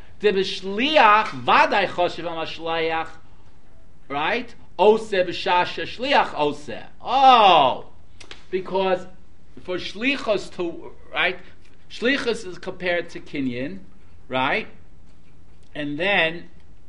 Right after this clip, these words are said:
but by Shlichus it has to be, you are still considered doing something when the Shliach is doing something. Shechtel once, once gave a mushal, we say, say, "Yado ki yadi, ma'ischo ki ma'asi." When? At the time.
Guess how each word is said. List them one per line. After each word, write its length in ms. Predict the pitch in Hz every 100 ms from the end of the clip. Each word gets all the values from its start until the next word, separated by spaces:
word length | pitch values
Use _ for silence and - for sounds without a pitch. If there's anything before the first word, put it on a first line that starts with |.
| - 117 -
but 160 | 160
by 140 | 151 147
Shlichus 380 | - 247 -
it 80 | 175
has 380 | 147 196 320 339
to 120 | 240
be, 440 | 160 170 156 156 - - - - -
you 260 | 165 190 185
are 320 | 170 165 165 - - - - -
still 500 | - - - 202 196 175
considered 760 | - 160 - 180 170 147 - -
doing 360 | 220 240 208 170
something 800 | - 156 151 - 147 147 143 - -
when 240 | 143 180 175
the 60 |
Shliach 600 | 156 - 196 196 160 117
is 160 | 127 117
doing 240 | 135 113 101
something. 180 | 120
Shechtel 280 | 196 202 196
once, 260 | 147 143 -
once 200 | 139 131
gave 160 | 151
a 20 | 151
mushal, 240 | 165 135
we 100 | 135
say, 300 | - 151 143 - -
say, 140 | - 147
"Yado 520 | 135 131 165 175 180
ki 160 | 156 143
yadi, 580 | 135 123 165 156 147 - - -
ma'ischo 500 | 139 143 - 160 156
ki 80 | 147
ma'asi." 760 | 143 147 135 - 269 185 170 165
When? 420 | 277 330 190 120
At 220 | 185 226
the 80 | 208
time. 580 | - 247 330 143 95